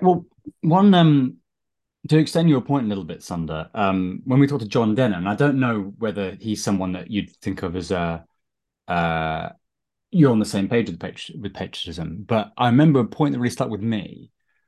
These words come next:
was that, um, if you want people to do things together, uh, you know, fight a war, um, back public services, stay at home during the pandemic, y-, it helps to kind of feel a sense of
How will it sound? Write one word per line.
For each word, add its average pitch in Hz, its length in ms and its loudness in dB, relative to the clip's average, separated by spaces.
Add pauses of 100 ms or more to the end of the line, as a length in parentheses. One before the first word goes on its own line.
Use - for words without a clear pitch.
(200)
was 104 320 -2
that, 92 580 -6 (180)
um, 92 520 -2 (100)
if 131 140 4
you 160 160 8
want 131 260 2
people 123 220 -8
to 101 100 -20
do 107 160 0
things 92 240 -4
together, 82 540 -8 (180)
uh, 82 380 -6
you 82 60 -14
know, 80 100 -14
fight - 320 -6
a - 20 -10
war, 85 480 -4 (480)
um, 80 440 -2
back - 200 -2
public - 300 -10
services, 85 500 -10
stay 117 140 -2
at 107 80 -2
home 98 200 -4
during 90 140 -8
the 90 60 -8
pandemic, 90 520 -8
y-, 135 260 -6 (100)
it 131 140 -6
helps 139 340 -2
to 110 100 -10
kind 113 140 -2
of 104 60 -10
feel 110 340 0
a - 20 -4
sense 104 380 -6
of 87 180 -8